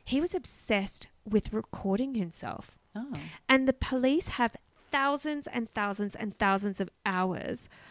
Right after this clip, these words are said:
Speaker 1: of audio tapes that he recorded of himself over decades and decades. He recorded conversations, he recorded phone calls, he recorded his own thoughts,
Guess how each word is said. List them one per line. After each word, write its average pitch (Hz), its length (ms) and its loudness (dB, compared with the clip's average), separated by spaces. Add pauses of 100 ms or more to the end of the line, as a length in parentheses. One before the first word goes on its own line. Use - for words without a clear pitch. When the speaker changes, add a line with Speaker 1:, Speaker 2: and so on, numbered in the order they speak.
(200)
Speaker 1:
of 208 260 6
audio 214 340 6
tapes - 540 -8
that 196 140 -4
he 254 180 2
recorded 254 680 -2
of 220 100 0
himself 208 440 0 (140)
over 247 360 6 (420)
decades 262 640 -2
and 202 100 -2
decades. - 460 -4 (300)
He 233 100 6
recorded 208 380 4
conversations, 285 960 2 (260)
he 220 140 4
recorded 180 360 -2 (120)
phone 285 240 6
calls, 285 500 0 (240)
he 240 120 0
recorded 208 460 0
his 196 160 -4
own 160 180 -8
thoughts, 302 720 2